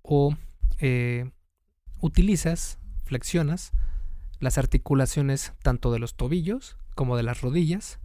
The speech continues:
como de la cadera. Esto quiere decir que estás involucrando varias articulaciones,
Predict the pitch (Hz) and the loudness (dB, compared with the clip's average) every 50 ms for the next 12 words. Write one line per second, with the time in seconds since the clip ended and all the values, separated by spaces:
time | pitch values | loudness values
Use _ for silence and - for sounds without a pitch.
0 | - - - 123 117 117 117 113 117 117 - 123 127 170 175 135 - - - - | -10 -6 -4 -2 0 0 -2 -2 -2 -4 -4 -2 0 0 0 0 -2 -4 -6 -8
1 | - - - - - - 135 - - 123 - 139 131 127 123 123 - - 135 - | -12 -18 -20 -12 -8 -6 -2 -2 0 0 2 2 4 4 2 2 0 0 0 0
2 | - - 131 - - 165 170 - - - - - - - - 160 151 135 135 127 | 0 -2 -2 0 2 2 2 2 -2 -8 -10 -10 -6 -2 0 2 2 2 2 2
3 | 131 127 - 156 147 139 135 139 139 - - - - - - - - - - - | 0 2 2 2 2 2 0 -2 -4 -6 -8 -8 -8 -8 -6 -6 -6 -6 -6 -2
4 | 139 127 143 147 151 - 165 151 - - - - 156 156 147 - 160 160 160 185 | 0 2 2 2 2 0 0 2 2 2 2 2 0 0 0 0 0 0 0 -2
5 | - - | -4 -6